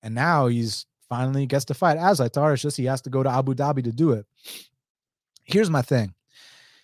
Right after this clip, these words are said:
If you gave me these odds on Azaitar, you know, in, in what, two thousand sixteen to, to two thousand eighteen, around then, I'm going Azaitar all day. But the thing is, Azaitar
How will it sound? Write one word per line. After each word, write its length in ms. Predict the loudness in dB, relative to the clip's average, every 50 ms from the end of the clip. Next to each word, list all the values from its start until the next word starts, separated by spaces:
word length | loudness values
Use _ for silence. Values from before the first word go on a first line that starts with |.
| _ _ _ _ _
If 140 | -2 2 4
you 140 | 4 4 4
gave 220 | 6 4 4 4
me 100 | 4 4
these 220 | 6 6 6 6 4
odds 340 | 4 4 6 6 6 6
on 160 | 6 4 4 2
Azaitar, 920 | 0 -2 0 0 2 4 4 4 4 4 4 6 6 6 6 4 2 -2 -6 _
you 120 | -8 -6 -4
know, 140 | -4 -4 -6
in, 360 | -6 -6 -6 -6 -8 -10 -14 -12 _
in 420 | -8 -8 -8 -8 -10 -12 -16 -18 -20 -20 -20 -20 _ _ _
what, 220 | -20 -18 -18 -18 -20 _ _
two 220 | 2 6 6 6
thousand 380 | 8 8 8 8 8 8 6 4
sixteen 800 | 4 4 4 4 2 0 0 2 4 4 4 4 2 2 0 -2
to, 340 | -4 -6 -6 -6 -6 -8 -12 _ _ _ _ _ _ _ _ -2
to 100 | -2 -2
two 220 | 4 4 6 6
thousand 420 | 6 6 6 6 6 6 4 0 -2
eighteen, 600 | -2 0 0 0 0 -2 0 2 2 2 2 2
around 360 | 0 0 0 0 0 0 0 0
then, 400 | 2 2 4 4 2 2 -2 -6 _ _ _ _ _ _ _ _ _ _ _ _ _ _ _ _ _ _ -10
I'm 120 | -8 -2
going 240 | 2 4 4 4 4
Azaitar 560 | 2 0 0 0 -2 -4 -2 -2 0 0 0
all 140 | -2 -4 -4
day. 320 | -4 -2 -2 0 0 0
But 220 | -2 -2 -6 -6 -6
the 80 | -8
thing 320 | -8 -4 -2 -2 0 0 0
is, 340 | 0 0 0 -2 -4 -6 -10 _ _ _ _ _ _ _ _ _ _ -2
Azaitar 920 | 0 2 2 4 4 2 2 2 2 4 6 6 8 8 8 8 6 4